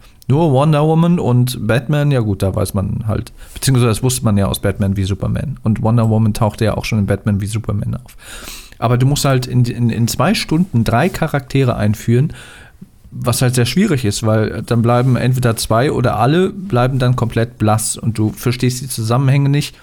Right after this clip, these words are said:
du verstehst die Motive nicht und da setzt ja auch der Snyder Cut an, der ja quasi auch gesagt hat, dass Cyborg eigentlich das Herz des Films sozusagen ist, so das mitwichtigste Element.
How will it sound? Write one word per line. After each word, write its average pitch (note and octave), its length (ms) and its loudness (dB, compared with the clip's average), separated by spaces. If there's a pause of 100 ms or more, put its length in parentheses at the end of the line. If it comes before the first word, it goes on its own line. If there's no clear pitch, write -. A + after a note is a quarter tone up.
(340)
du A#2 100 -2
verstehst B2 460 -2
die A#2 40 -2
Motive D3 440 0
nicht C#3+ 260 -2
und B2+ 300 0 (880)
da A#2+ 160 2
setzt B2+ 260 -2
ja A#2+ 120 2
auch F#2+ 120 -4
der A2 140 -2
Snyder G#2+ 320 0
Cut C#3+ 240 -4
an, D#3 240 2
der A#2+ 220 2
ja C#3+ 140 0
quasi B2 600 0
auch - 260 -2
gesagt A2+ 340 0
hat, B2+ 140 -2
dass - 160 -4
Cyborg B2+ 560 0
eigentlich A2+ 380 0 (340)
das - 240 -2
Herz C#3+ 300 0
des B2+ 180 -2
Films F3+ 560 2 (340)
sozusagen G#2+ 680 -2
ist, - 260 -6 (240)
so A#2+ 160 0
das A2+ 240 0
mitwichtigste D3+ 920 0
Element. B2 600 2